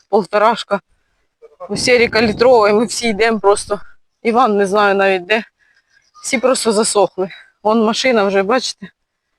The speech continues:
видніється. Зараз дойдемо,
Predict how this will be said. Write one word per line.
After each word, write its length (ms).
видніється. 680
Зараз 380
дойдемо, 520